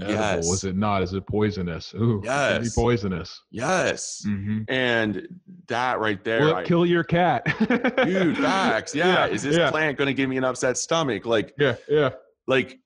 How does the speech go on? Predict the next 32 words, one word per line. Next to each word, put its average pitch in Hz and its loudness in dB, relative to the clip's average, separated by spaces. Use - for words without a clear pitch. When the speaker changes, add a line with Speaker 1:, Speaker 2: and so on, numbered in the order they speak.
Speaker 2:
oh 117 -6
man. 113 -2
And 120 -2
I 113 0
just 113 -6
had 120 -4
to 98 0
hammer 120 0
that 98 -2
one 98 0
home. 131 -2
And 101 -2
so 143 -2
many 139 0
people 117 -2
just 139 -2
don't 135 0
take 139 -2
care 156 2
of 160 0
themselves, 98 0
and 107 -2
they 110 0
want 127 -2
the 139 2
other 139 0
person 156 -2
to 147 -4
take 143 -4
care 160 2
of 139 -4
them. 170 -2